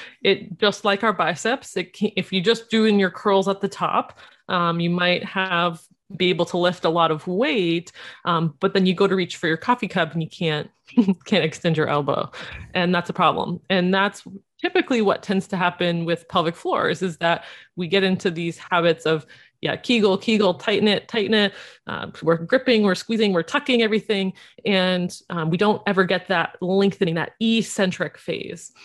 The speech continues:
And so the strength coaches will know is that we get more hypertrophy when we actually, um, control eccentrics, right? So the negative is harder on our muscle. We get more muscle, muscle, um, breakdown and, and builds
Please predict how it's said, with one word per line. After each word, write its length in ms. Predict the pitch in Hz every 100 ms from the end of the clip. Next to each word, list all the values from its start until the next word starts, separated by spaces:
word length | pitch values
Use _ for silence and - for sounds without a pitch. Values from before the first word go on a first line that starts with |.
| - -
And 140 | - 180
so 120 | 190
the 80 | 175
strength 260 | - 262
coaches 380 | 262 233 - 185
will 80 | 175
know 300 | 165 196 269
is 100 | 196
that 220 | 180 156 -
we 100 | 175
get 140 | 185 180
more 220 | 185 208
hypertrophy 800 | - 190 - 175 214 - 240 277
when 180 | 208 185
we 80 | 180
actually, 640 | 196 - 220 202 190 185 - - -
um, 300 | 170 160 160 _ _ _ _ _ _
control 400 | - 180 - 185
eccentrics, 800 | - - 226 185 - - - - -
right? 380 | - 156 190 -
So 140 | - 175
the 100 | 175
negative 920 | 175 196 190 165 151 165 285 277 - - -
is 140 | 175
harder 480 | - - 170 165 170
on 140 | 185 190
our 80 |
muscle. 420 | 175 156 - 165 160
We 80 |
get 160 | 156 -
more 240 | 156 147
muscle, 420 | 156 147 - 151 - _ -
muscle, 520 | - 156 165 156 151 - _ _ _ _
um, 440 | - - - - 160 _ _ _ _ _ _ _
breakdown 560 | 165 170 - 170 180 190
and, 240 | 175 165
and 300 | - 165 160 143 -
builds 360 | 151 175 -